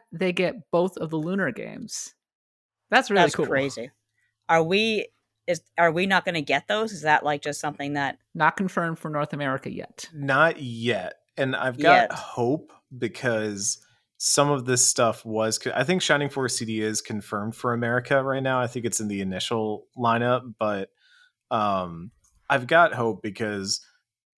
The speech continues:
Speaker 3: there's been a weird kind of staggered announcement around some of this stuff.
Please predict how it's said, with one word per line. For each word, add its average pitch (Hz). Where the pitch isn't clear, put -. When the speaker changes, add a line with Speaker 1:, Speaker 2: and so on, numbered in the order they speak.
Speaker 3:
there's 127
been 123
a 117
weird 113
kind 120
of 104
staggered 107
announcement 107
around 127
some 143
of 139
this 139
stuff. 151